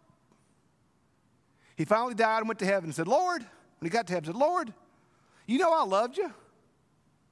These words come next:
And you knew I wasn't gonna be very good at this. Why did you call me to preach? I saw that big P in the sky, and I thought you'd call me to preach."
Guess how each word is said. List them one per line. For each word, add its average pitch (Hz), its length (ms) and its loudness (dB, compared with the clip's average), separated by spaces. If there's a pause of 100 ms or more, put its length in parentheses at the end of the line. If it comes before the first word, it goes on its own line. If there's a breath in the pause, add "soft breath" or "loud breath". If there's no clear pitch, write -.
(360 loud breath)
And 214 100 0
you 294 100 2
knew 370 140 2
I 330 160 4
wasn't 277 280 0
gonna 302 80 -6
be 302 80 0
very 320 200 0
good 359 240 0
at 254 100 -8
this. - 400 -8 (2250 soft breath)
Why 220 300 2
did 294 80 -8
you 330 100 0
call 302 320 2
me 311 120 -4
to 302 80 -6
preach? 302 640 -4 (1400 soft breath)
I 175 100 2
saw 320 280 4
that 302 300 0
big 320 240 -4
P 330 220 0
in 330 80 -2
the 277 60 -2
sky, 330 520 2 (260 loud breath)
and 233 80 2
I 285 80 4
thought 311 300 0
you'd 302 140 -6
call 302 200 4
me 339 80 -4
to 330 80 -2
preach." 311 640 0